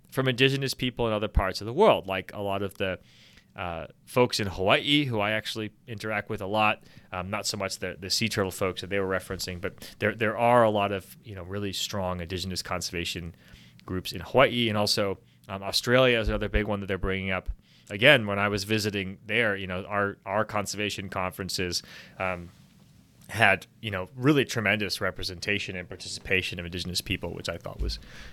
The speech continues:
amazing. Um, so yeah, so they, they have declared this area. I really wanna see what becomes of this. You know what I mean? I'm, I'm hoping that the, the federal agencies and state agencies will be able to see this as a call to,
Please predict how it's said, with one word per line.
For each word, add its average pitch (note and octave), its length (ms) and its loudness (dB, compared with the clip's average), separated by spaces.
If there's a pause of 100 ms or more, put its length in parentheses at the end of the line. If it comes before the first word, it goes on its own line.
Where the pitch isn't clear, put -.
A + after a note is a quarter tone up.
(260)
amazing. F#2 580 4 (260)
Um, F2+ 360 -8 (640)
so - 140 4
yeah, F#3+ 260 10
so - 160 0
they, D3+ 160 2
they C3+ 220 0
have C#3 220 0
declared C3 640 0
this A#2+ 380 0
area. F#3 440 4 (520)
I E3+ 160 8
really B3 220 4
wanna G#3+ 180 2
see G#3+ 160 0
what G3+ 200 2
becomes A3 400 -2
of C#3+ 140 2
this. F2 240 -4
You A2+ 80 -6
know A2+ 60 -2
what A#2+ 60 -2
I - 20 -2
mean? B2+ 160 2
I'm, D3 160 2
I'm E3+ 160 6
hoping E3+ 480 2
that C#3+ 160 -2
the, C3+ 80 -6
the C3 280 -4
federal D3+ 380 2
agencies A2+ 560 -2
and G#2+ 100 -8
state C3 280 0
agencies A#2 560 -8 (1400)
will B2+ 260 4
be B2 200 2
able C3+ 180 2
to - 160 -6
see F3+ 360 0
this A2+ 320 0
as A#2+ 240 -2
a G#2+ 60 -4
call A#2 580 0
to, G#2 420 -6